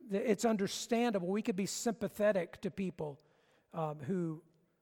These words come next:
who gave way under the great pressure that they faced, uh, the pressure that all, most of us have never faced and perhaps never will. But so that's probably the greatest risk. You remember Jesus said,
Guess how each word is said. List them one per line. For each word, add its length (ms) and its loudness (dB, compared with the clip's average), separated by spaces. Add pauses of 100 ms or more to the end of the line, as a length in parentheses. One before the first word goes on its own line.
(360)
who 100 0
gave 400 4
way 480 2
under 540 0
the 100 -4
great 300 2
pressure 380 -2
that 160 -10
they 120 -4
faced, 680 -6
uh, 80 -6 (120)
the 80 -4
pressure 400 -2
that 140 -8 (100)
all, 160 -4 (240)
most 300 2
of 100 -4
us 200 -6
have 160 -6
never 260 -4
faced 400 -12
and 100 -12
perhaps 380 -8
never 220 -8
will. 340 -10 (2250)
But 100 4
so 140 6
that's 220 6
probably 500 4
the 100 0
greatest 720 0 (380)
risk. 360 0
You 60 0
remember 220 0
Jesus 600 -2 (720)
said, 640 -2